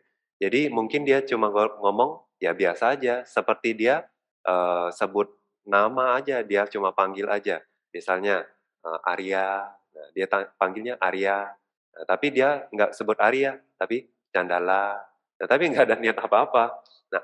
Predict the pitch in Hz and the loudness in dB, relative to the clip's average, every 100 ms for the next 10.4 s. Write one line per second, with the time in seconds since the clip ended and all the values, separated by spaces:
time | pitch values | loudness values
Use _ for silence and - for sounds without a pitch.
0 | - 147 151 151 143 135 131 101 87 87 | 2 2 2 -4 -2 -2 0 0 0 -2
1 | 92 87 85 78 _ 76 - 101 135 _ | -2 -4 -8 -14 _ -12 -10 -12 -12 _
2 | _ _ _ 87 85 101 104 107 110 120 | _ _ _ -6 -2 0 0 2 2 2
3 | 131 120 110 117 135 120 78 _ _ _ | 0 -2 -4 -2 2 0 -2 _ _ _
4 | _ _ _ _ _ _ 104 123 - _ | _ _ _ _ _ _ -6 -6 -8 _
5 | _ _ _ 90 87 95 104 120 120 120 | _ _ _ -12 -4 -2 0 0 -2 -12
6 | _ _ _ 92 87 87 87 87 90 - | _ _ _ -2 0 0 -2 -4 -6 -4
7 | 101 104 110 104 101 90 80 - _ _ | -2 0 2 2 0 -6 -8 -16 _ _
8 | _ - 110 104 110 117 113 113 110 87 | _ -2 0 0 0 -2 -2 0 -2 -2
9 | 98 95 95 95 - - _ _ _ _ | -4 -4 -6 -6 -10 -12 _ _ _ _
10 | - - - - | -8 -8 -8 -14